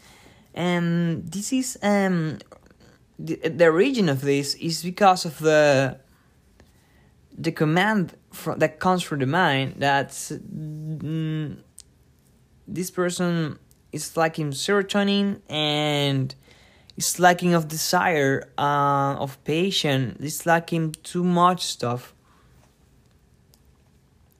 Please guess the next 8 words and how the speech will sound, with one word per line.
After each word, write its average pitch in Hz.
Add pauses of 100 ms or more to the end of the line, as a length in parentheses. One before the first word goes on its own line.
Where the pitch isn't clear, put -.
(380)
Also, 160 (920)
you 156
can 165
find 143
psychosis 196
in 123
a, 120
um, 123